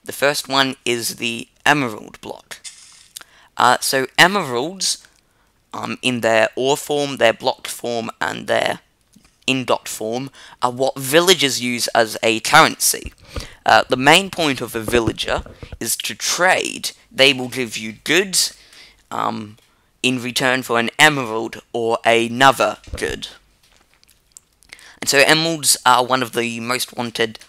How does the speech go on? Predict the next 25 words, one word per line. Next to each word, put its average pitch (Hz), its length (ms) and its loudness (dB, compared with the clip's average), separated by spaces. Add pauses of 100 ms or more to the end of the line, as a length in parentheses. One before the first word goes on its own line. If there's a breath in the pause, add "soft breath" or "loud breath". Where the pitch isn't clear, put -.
(140 soft breath)
items 151 520 -2
because - 420 -2
of 147 100 -8
this 156 160 -4
trade, 214 400 -6 (400 loud breath)
'cause 120 160 -8
villagers 143 520 0
give 120 180 -6
you 117 140 -6
access - 440 -4
to 127 100 -6
some 123 220 -6
very 131 540 4
rare 113 440 4
and 113 200 0
useful 117 420 -4
items. - 640 -4 (880 loud breath)
Now, 143 120 2
you 156 120 0
can 175 160 -6
find 185 420 2
emerald 131 460 2
ore, 120 380 0 (360 soft breath)
um, 113 460 0 (320)
anywhere, 147 600 6